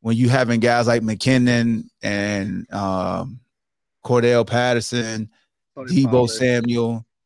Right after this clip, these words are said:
Speaker 1: you got so many receivers who are going in the backfield because you're saying, because a lot of these offensive coordinators looking at it as, "I can put a receiver in the backfield in the shotgun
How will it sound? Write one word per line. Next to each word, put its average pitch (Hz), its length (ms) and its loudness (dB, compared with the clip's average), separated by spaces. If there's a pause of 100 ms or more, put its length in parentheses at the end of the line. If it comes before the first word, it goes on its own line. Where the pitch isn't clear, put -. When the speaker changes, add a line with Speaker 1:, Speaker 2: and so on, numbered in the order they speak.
(200)
Speaker 1:
you 117 100 -4
got 120 200 2
so 151 200 2
many 131 500 2 (520)
receivers 131 640 2
who 127 160 2
are 117 200 2 (540)
going 156 220 4
in 127 80 2
the 117 80 2
backfield 143 500 2
because 127 680 4 (140)
you're 123 160 2
saying, 135 480 0 (320)
because 147 420 4
a 139 80 0
lot 160 220 4
of 165 40 0
these 151 100 0
offensive 139 320 2
coordinators 151 380 2
looking 131 180 2
at 127 140 4
it 120 40 4
as, 120 240 2 (220)
"I 156 100 0
can 160 80 -6
put 180 140 2
a 151 40 4
receiver 143 320 0
in 143 80 2
the 135 60 2
backfield 127 500 2
in 135 80 2
the 127 60 0
shotgun 107 600 -2